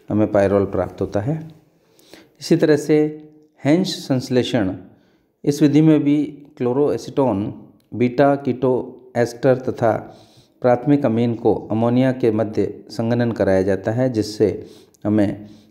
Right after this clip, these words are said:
पायरोल प्राप्त होता है। इसके भौतिक गुण इस प्रकार से हैं। यह एक रंगहीन द्रव है, जिसका क्वथनांक एक सौ इकतीस डिग्री सेंटीग्रेड होता है और यह जल से अल्प विलयशील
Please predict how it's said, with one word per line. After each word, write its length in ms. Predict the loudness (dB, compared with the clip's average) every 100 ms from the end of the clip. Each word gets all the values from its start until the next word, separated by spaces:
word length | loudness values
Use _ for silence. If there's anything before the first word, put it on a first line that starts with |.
| _
पायरोल 340 | 2 4 4 2
प्राप्त 340 | 0 -4 -4
होता 220 | -8 -6
है। 360 | -6 -6 -8 -16 _ _ _ _ _ _ _ _ -2
इसके 200 | 0 2
भौतिक 340 | 2 2 2
गुण 240 | 2 2 -2 -12 -20 _ _ _ _ _ _
इस 160 | -14 -8
प्रकार 320 | -4 0 0
से 160 | 0 -4
हैं। 200 | 0 0
यह 260 | 2 2
एक 300 | 2 0 -4 -4
रंगहीन 440 | -2 0 2 2
द्रव 240 | 2 0 2
है, 440 | 0 0 -8 -20 -8
जिसका 300 | -4 -4 -2
क्वथनांक 540 | -2 -2 0 0 0 0
एक 140 | -2
सौ 120 | -2
इकतीस 440 | 0 0 0 0 2
डिग्री 280 | 0 -2
सेंटीग्रेड 520 | -2 -2 -2 0 0 -2
होता 200 | -4 -2
है 340 | 0 -2 -6 -18 -20 -20 _
और 460 | 0 2 0 -4 -20 _ _ _ _
यह 220 | 2 2 2
जल 360 | 0 2 2
से 460 | 2 0 0 -2 -6
अल्प 220 | -2 -2 -2
विलयशील 680 | 0 2 2 2 0 0